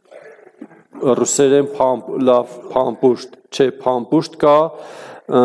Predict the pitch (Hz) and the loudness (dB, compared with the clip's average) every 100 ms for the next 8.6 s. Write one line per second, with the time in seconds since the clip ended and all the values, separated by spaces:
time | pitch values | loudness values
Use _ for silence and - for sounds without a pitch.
0 | 123 120 131 127 127 127 135 127 147 147 | 2 2 0 2 2 2 0 0 -2 -2
1 | 147 117 123 123 151 160 156 - - - | -2 0 -2 0 0 0 -4 -10 -20 -20
2 | - - - - 127 127 117 135 139 - | -20 -20 -20 -6 0 2 2 0 -2 0
3 | 170 170 151 139 143 139 139 147 139 143 | 2 4 2 2 4 4 2 0 -2 -2
4 | 139 131 127 123 117 117 120 117 127 - | 0 0 0 0 0 2 2 0 -4 -6
5 | 143 147 127 120 117 127 170 175 165 - | -2 2 2 2 2 4 2 0 -4 -12
6 | - _ _ _ - 131 127 190 190 190 | -20 _ _ _ 0 2 4 2 0 -4
7 | 190 147 135 - 139 135 - 117 98 110 | 0 0 0 0 -2 -2 0 0 2 2
8 | 110 107 107 - 104 - | 2 0 -2 -8 -10 -10